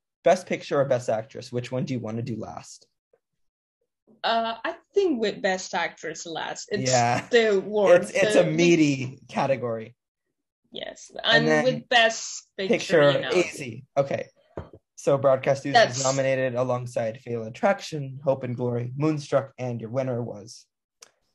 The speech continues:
Speaker 1: obviously The Last Emperor. So I'm assuming you're giving Broadcast News the win. Are you?
Speaker 2: If I had to say from a personal point of view, and of course that's what we're expecting, yes,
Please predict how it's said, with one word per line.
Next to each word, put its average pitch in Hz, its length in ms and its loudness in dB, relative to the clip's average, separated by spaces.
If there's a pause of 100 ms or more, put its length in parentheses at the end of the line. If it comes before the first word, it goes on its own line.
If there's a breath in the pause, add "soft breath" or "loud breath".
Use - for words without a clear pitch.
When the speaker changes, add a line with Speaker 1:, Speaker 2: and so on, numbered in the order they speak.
(120)
Speaker 1:
obviously 131 800 0
The 123 160 -2
Last 117 280 -4
Emperor. 117 240 -8
So 113 360 -4 (720)
I'm 147 140 -2
assuming 254 400 -2
you're 135 100 -2
giving 123 300 -4
Broadcast 117 420 -6
News 117 180 -10
the 117 120 -6
win. 113 300 -10 (1400)
Are 123 120 0
you? 160 240 -6 (800)
Speaker 2:
If 269 160 -2
I 381 60 8
had 415 300 4
to 453 100 -2
say 277 260 2
from 240 220 -2
a 196 100 -2
personal 196 480 -2
point 180 240 -4
of 170 80 -8
view, 180 180 -4
and 190 100 0
of 185 180 -8
course 262 280 2
that's 185 360 -2
what 190 240 -4
we're 160 160 -4
expecting, 190 640 -4
yes, - 360 -6